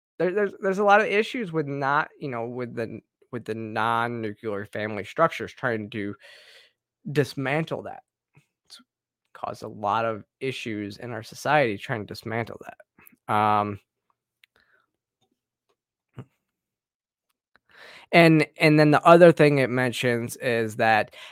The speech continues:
as people, um, as some parents who only want to have biological children start to reevaluate their desire, th-,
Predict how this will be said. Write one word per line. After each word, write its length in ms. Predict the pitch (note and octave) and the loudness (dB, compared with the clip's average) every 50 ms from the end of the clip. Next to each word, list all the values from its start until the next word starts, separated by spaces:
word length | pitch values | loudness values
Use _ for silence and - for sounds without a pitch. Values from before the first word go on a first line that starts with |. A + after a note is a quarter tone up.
| - _ _ | -20 _ _
as 320 | E3+ F#3+ A3+ B3 C#4 B3+ - | 8 10 10 10 8 6 0
people, 760 | _ - - - B3 A#3 A3+ - E3+ D#3 D3 C#3 C3+ C#3+ E3 D#3+ _ _ _ _ _ _ _ _ _ _ _ _ _ _ _ _ _ _ _ _ _ | _ -8 -6 -2 -2 -2 0 2 4 6 6 6 4 2 -2 -6 _ _ _ _ _ _ _ _ _ _ _ _ _ _ _ _ _ _ _ _ _
um, 280 | D#3 D3 C3 C3+ C3 - | 2 2 2 2 2 2
as 260 | E3 E3 F3+ F3+ - | 2 4 4 2 2
some 220 | - F#3+ F3+ F3+ | 0 0 0 0
parents 800 | E3+ - F3 E3+ D#3 D3 D3+ C3+ A#2 - - - - - - - - - | -2 -2 -2 0 0 -2 -2 -6 -8 -10 -10 -10 -10 -10 -12 -16 -18 -8
who 260 | - F3 D#3 D#3 - - - | -4 -2 -2 -2 -2 -2 0
only 560 | F#3+ G3 A#3 C4+ C4 A#3 G3+ E3+ D3+ C#3 C#3 C3+ _ | 0 0 2 0 0 0 0 -2 -2 -4 -8 -12 _
want 400 | - C#3 C3+ C3+ B2+ B2 - _ | -8 -4 -2 -2 -2 -2 -6 _
to 600 | - - C#3+ C3 A#2+ A2+ A2+ A2+ A2 A2 A2 A2+ B2 - _ _ _ _ _ _ _ _ _ _ | -8 -4 -4 -2 -2 -4 -4 -6 -8 -10 -12 -14 -16 -20 _ _ _ _ _ _ _ _ _ _
have 440 | - - C3+ B2+ A2+ A2 A2+ - _ | -8 -4 -2 0 0 -2 -4 -2 _
biological 600 | A#2+ A2+ A2+ A2+ A2 A#2+ A#2 A2+ - - - A#2 | 2 2 2 2 0 0 -2 -2 -4 -6 -8 -8
children 380 | A#2 - - B2+ B2 A#2+ A#2 A2 | -8 -6 -6 -6 -4 -4 -6 -8
start 240 | - - C#3 B2+ B2 | -4 -4 -4 -4 -4
to 180 | - C3+ B2 | -10 -12 -12
reevaluate 920 | B2 B2 B2+ C3+ D3 D#3+ E3 D3+ D3 D3+ B2+ C3 C#3 C#3 C3+ C3+ A#2+ A#2 A#2 | -12 -10 -8 -6 -4 -4 -4 -2 0 2 2 2 2 2 0 0 0 -2 -2
their 100 | - A#2+ | -6 -10
desire, 720 | - A#2 G#2 A2 A#2+ A#2 A2 A#2 B2 A#2+ G#2+ G2 G2 - _ _ | -6 -6 -6 -2 0 0 2 2 2 0 0 -4 -6 -8 _ _
th-, 140 | - C#3 | -18 -18